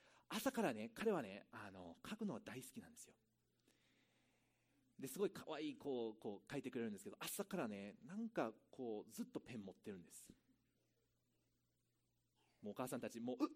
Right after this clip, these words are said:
てこうなってる人はいるかもしれないですけど、ずっと持ってるんです。で、あ、なんか怪しいなと思ったけど、まあまあまあまあまあ、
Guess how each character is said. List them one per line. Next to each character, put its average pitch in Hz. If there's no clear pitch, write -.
て -
こ 107
う 98
な 104
っ -
て -
る 107
人 110
は 98
い 147
る 117
か 113
も 104
し 110
れ 95
な 90
い -
で 85
す -
け 90
ど、 95
ず 147
っ -
と -
持 160
っ 147
て 151
る 120
ん -
で 92
す。 -
で、 190
あ、 185
な 190
ん 214
か 202
怪 147
し 139
い 127
な 117
と 107
思 113
っ -
た 98
け 101
ど、 120
ま 135
あ 101
ま 113
あ 95
ま 101
あ -
ま 95
あ 90
ま 92
あ、 87